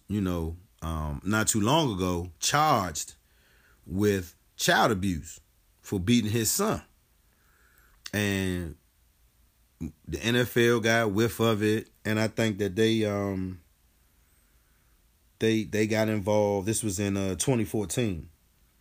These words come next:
It says Adrian Peterson was indicted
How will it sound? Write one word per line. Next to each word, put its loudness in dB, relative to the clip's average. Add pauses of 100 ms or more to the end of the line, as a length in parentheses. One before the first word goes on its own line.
It -14
says -2
Adrian 0
Peterson 0 (420)
was 2
indicted 0